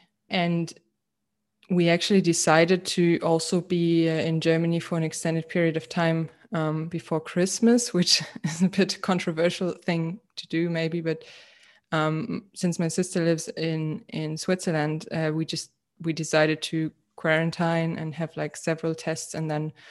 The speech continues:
form a bubble, um, with my, with my parents, so, like, five people, and we didn't, we just spent in that constellation for,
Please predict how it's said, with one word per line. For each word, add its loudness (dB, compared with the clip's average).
form 0
a -4
bubble, -2
um, -6
with -2
my, -4
with -4
my 0
parents, -6
so, -10
like, -12
five -8
people, -8
and -10
we -8
didn't, -6
we -6
just -6
spent -8
in -6
that -8
constellation -6
for, -10